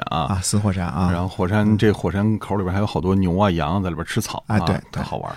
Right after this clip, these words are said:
Speaker 1: 嗯。
Speaker 2: 啊，火山如果要是说活动起来的话，它有很多的征兆，它跟地震不一样啊，
Speaker 1: 对。嗯。
Speaker 2: 地震是说来就来了。
Speaker 1: 是。
Speaker 2: 火山呢，一开始先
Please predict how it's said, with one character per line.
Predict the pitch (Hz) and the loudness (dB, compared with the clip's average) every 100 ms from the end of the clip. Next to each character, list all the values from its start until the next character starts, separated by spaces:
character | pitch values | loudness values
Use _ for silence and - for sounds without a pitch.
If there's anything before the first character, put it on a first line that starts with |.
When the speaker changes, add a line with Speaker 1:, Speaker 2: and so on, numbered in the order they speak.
| - 87 | -10 -8
Speaker 1:
嗯。 | 82 | -4
Speaker 2:
啊， | 98 92 - | -2 -4 2
火 | 117 101 | 4 8
山 | 135 139 139 101 | 8 10 8 6
如 | 107 123 185 | 6 6 6
果 | 101 | 4
要 | 101 101 | 4 2
是 | 110 | 0
说 | - 113 | 2 2
活 | 113 - 104 | 2 4 4
动 | 113 110 | 6 4
起 | - | 4
来 | 73 78 | 0 -2
的 | 95 | -4
话， | |
它 | 98 | 0
有 | 104 | 0
很 | 123 90 87 | 2 0 2
多 | 117 | 0
的 | 107 95 | -2 -2
征 | 147 156 | 0 2
兆， | 147 - - | 0 -2 -4
它 | - | 0
跟 | 135 147 | 0 0
地 | 127 | 0
震 | 208 156 | 2 0
不 | - - | -2 -6
一 | 90 | -4
样 | 90 | -2
啊， | - 85 95 | 0 4 4
Speaker 1:
对。 | 90 | 6
嗯。 | |
Speaker 2:
地 | 110 | 6
震 | 123 107 | 6 6
是 | 117 95 95 | 4 4 2
说 | - 107 | 4 2
来 | 98 | 2
就 | 95 | 0
来 | - 98 | -2 2
了。 | 104 - | 2 2
Speaker 1:
是。 | - 76 - | -2 -4 -2
Speaker 2:
火 | - 107 | 2 6
山 | 135 131 | 8 8
呢， | 107 101 | 8 6
一 | |
开 | 98 110 | 4 2
始 | 98 95 | 2 2
先 | 92 104 95 95 98 | 2 4 4 4 0